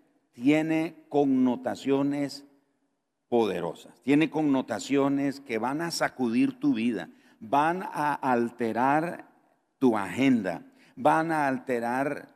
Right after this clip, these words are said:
tu vida para bien, por supuesto. En el principio no va a ser nada agradable porque no entendemos lo que Dios está haciendo, pero muchos oran diciéndole, "Señor, úsame",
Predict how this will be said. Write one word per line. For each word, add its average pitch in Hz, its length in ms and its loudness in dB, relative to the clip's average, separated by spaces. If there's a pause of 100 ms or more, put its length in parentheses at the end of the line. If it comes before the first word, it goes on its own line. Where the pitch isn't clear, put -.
tu 127 220 4
vida 131 560 6 (420)
para 104 280 0
bien, 104 320 0
por 92 140 -8
supuesto. - 580 -12 (400)
En 131 100 2
el 135 140 4
principio 165 560 0
no 156 160 2
va 147 80 4
a - 20 0
ser 139 200 -2
nada 131 340 0
agradable 135 680 -2 (220)
porque 127 240 -6
no 143 220 4
entendemos 156 680 2
lo 147 160 2
que 139 120 -4
Dios 135 240 0
está 131 240 -8
haciendo, 175 560 -4 (600)
pero 147 460 4
muchos 170 640 6
oran 160 480 4
diciéndole, 175 580 0
"Señor, 185 600 0
úsame", 202 800 0